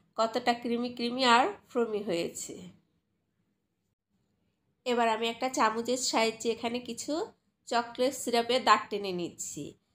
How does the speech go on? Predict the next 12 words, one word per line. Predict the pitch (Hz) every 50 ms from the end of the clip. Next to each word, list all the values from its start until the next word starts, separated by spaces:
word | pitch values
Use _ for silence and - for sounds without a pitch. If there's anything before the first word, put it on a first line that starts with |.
| _ _ _ -
তারপর | 226 220 226 226 - 254 247
একটা | 233 226 233 - 247 247 247
টুথপিকের | - 277 269 - _ - 277 - 277 294 294 -
সাহায্যে | - 311 240 220 214 240 - 254
আমি | 240 226 233 247 277 381 523 523 - - _ _ _ _ _ _ _ _ _ _ _ _ _ _ _ _ _ _ _ _ _ _ _ _ _ _ _ _ _ _
দাগ | 240 - 226 226 226 - -
টেনে | - 226 208 202 196
নেব। | 185 185 180 165 - - 185 - - _ _ _ _ _ _ _ _ _ _ _ _ _ _ _ _ _ _ _ _ _ _ -
দেখেন | 220 247 - - 277 285 294
কত | 226 226 226 262 262
সুন্দর | - - 277 254 254 262 285 285 247
ডিজাইন | 254 240 233 254 277 320